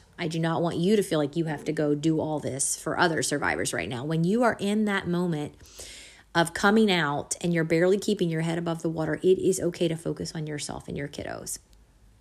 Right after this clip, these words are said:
Your time to give back will come. Okay, it will come. But right now, what helps you and your kids, what supports you and your kids, what keeps food on the table for you and your kids is the priority. And you can let other things go. But if you are at a place of strength,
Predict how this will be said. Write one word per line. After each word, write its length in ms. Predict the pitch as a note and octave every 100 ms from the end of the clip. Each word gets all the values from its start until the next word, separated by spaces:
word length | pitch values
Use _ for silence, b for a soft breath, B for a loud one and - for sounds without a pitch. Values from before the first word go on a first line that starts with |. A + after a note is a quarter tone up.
| _
Your 220 | F3 E3+
time 420 | F3 - F3 F3+ F3+
to 80 |
give 260 | F3 F3+ F3
back 380 | - D3 E3 -
will 140 | D#3+
come. 460 | - D4+ - - E3+ - - - - - -
Okay, 300 | D#3 E3 F3+
it 100 | F#3+
will 140 | F#3
come. 420 | F3+ G3 F#3 F#3+ F3 B B B
But 120 | D#3+
right 260 | F3+ F#3+ A3
now, 480 | A3 G#3 G#3 G#3
what 380 | G3+ E3+ E3 -
helps 400 | - F3 F3 -
you 220 | F3+ G3+
and 140 | A3+ G3
your 120 | F3+
kids, 360 | F3+ F3+ F3 F3
what 140 | -
supports 480 | - D#3 F3+ D#3+ -
you 140 | F3+
and 120 | F#3+
your 120 | G3 F#3+
kids, 420 | - E3 D#3 -
what 160 | D3+
keeps 340 | - E3+ E3+ -
food 200 | - F#3+
on 80 | F#3
the 80 |
table 300 | F3 E3+ D#3+
for 140 | D3+ D#3
you 200 | D#3 D#3+
and 120 | D3+
your 100 | D3
kids 300 | C#3+ - -
is 120 | -
the 80 | -
priority. 640 | - - - - - - - B B B B B B -
And 160 | D3+ D3+
you 280 | F#3+ B3+ F#3
can 200 | E3+ D3
let 160 | C#3
other 220 | - -
things 260 | - F#2+ -
go. 200 | - D2
But 140 | -
if 140 | C#3+ -
you 160 | G3+
are 100 | G#3+
at 140 | F3+ G3
a 40 |
place 300 | - E3+ E3
of 80 | -
strength, 540 | - - C#4 D4 -